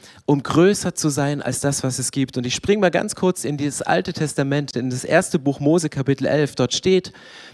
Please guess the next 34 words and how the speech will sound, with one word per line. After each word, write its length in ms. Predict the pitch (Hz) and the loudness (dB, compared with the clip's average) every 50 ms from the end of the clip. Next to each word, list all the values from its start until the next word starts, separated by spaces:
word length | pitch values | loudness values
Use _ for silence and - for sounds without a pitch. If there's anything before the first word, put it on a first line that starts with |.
| _ _ - | _ _ 6
damals 600 | 160 170 185 196 202 196 185 180 165 - - 135 | 6 6 6 4 2 2 2 2 0 -2 0 2
waren, 480 | 131 131 135 139 135 139 120 - - - | 2 4 4 2 0 -2 -4 -8 -10 -10
sprachen 500 | - - - - 127 147 180 180 - 165 | -10 -8 -4 0 2 2 2 0 -2 -4
die 120 | 139 127 127 | -4 -2 0
Menschen 420 | 131 135 143 156 147 - 147 131 | 2 0 0 0 -2 -4 -4 -2
noch 180 | 123 123 123 - | 0 -2 -2 -2
eine 320 | - 131 127 123 131 - | -4 -4 -2 -2 -2 -4
einzige 460 | - 139 151 156 156 - - 143 135 | -4 -4 -4 -4 -6 -6 -6 -6 -6
Sprache, 560 | 123 - - - 117 127 123 - 110 98 90 90 _ _ _ _ _ _ _ _ _ _ - | -6 -6 -6 -6 -4 -4 -4 -4 -6 -6 -8 -8 _ _ _ _ _ _ _ _ _ _ -6
die 100 | 104 85 | -2 0
allen 180 | 110 123 127 | 0 0 0
gemeinsam 460 | 139 151 139 - 151 151 135 135 107 95 | 0 0 -2 -2 -2 -2 -4 -4 -4 -4
war. 240 | 92 87 82 80 _ _ _ _ _ _ _ - - - - - | -4 -6 -6 -8 _ _ _ _ _ _ _ -20 -20 -20 -8 -2
Als 160 | - 147 147 | -2 0 2
sie 60 | 175 | 2
von 160 | - 180 175 | 0 2 4
Osten 400 | - 214 233 - - - 190 160 | 6 6 6 4 2 0 4 6
weiterzogen, 680 | 175 180 208 - 202 180 - - 156 151 147 143 147 135 | 6 6 6 6 2 0 2 2 4 4 4 4 2 0
fanden 320 | - 170 180 196 - - | 0 0 0 0 -2 -2
sie 140 | 175 156 180 | -2 0 0
eine 200 | 151 160 160 156 | 0 0 -2 -2
Talebene, 640 | - - 180 185 208 214 196 - 160 165 151 147 143 | 0 2 4 6 6 6 4 2 2 2 2 2 2
das 180 | 147 143 - | 2 0 0
Land 220 | - 156 156 160 - | 0 -2 -2 -2 -2
China. 500 | - - - 202 190 160 123 110 104 98 - - - - - - - - - - | -2 -2 -2 0 0 0 0 -2 -2 -6 -10 -16 -20 -18 -18 -18 -18 -18 2 6
Dort 240 | - 185 214 208 - | 8 8 8 8 4
ließen 300 | 185 208 214 202 208 185 | 0 0 0 0 -2 -2
sie 140 | 156 165 | -2 -2
sich 240 | 170 156 170 - - | -4 -4 -4 -4 -2
nieder 440 | 147 156 190 208 208 208 214 208 202 - - - | -2 -2 -2 0 0 -2 -2 -4 -6 -8 -14 -8
und 180 | - - 120 - | -4 -4 -4 -2
fassten 460 | - - 160 160 - - - 151 139 | -2 -2 0 0 -2 -4 -4 -4 -4
einen 220 | - 123 123 120 | -2 -2 -2 -2
Entschluss. 600 | 120 113 110 - - 110 104 101 - - - - | -2 -4 -4 -4 -2 -2 0 0 -2 -4 -6 -6